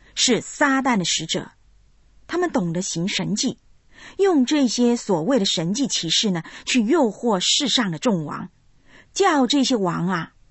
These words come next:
在神全能者的大日子里聚集征战，对神做最后的一击，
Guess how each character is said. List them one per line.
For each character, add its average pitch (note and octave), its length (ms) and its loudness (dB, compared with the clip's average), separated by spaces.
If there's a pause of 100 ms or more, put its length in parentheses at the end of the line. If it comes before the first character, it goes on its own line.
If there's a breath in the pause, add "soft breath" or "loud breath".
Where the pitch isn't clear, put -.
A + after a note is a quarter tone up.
(260)
在 G3+ 200 2
神 F#3+ 300 0
全 G#3+ 480 2
能 A3 220 2
者 G3+ 180 0
的 F3+ 100 -4
大 C4+ 420 -2
日 F#3+ 200 2
子 D#3 160 -8
里 C#3 160 -6 (240 loud breath)
聚 C#4+ 320 2
集 E3 320 -6
征 G3+ 260 2
战， G3+ 220 -4 (500 loud breath)
对 E4+ 220 4
神 F#3+ 460 0 (160)
做 A3+ 200 0
最 D4+ 400 0
后 G3+ 220 -2
的 D#3+ 80 -6
一 G#3 140 -2
击， G3+ 340 -2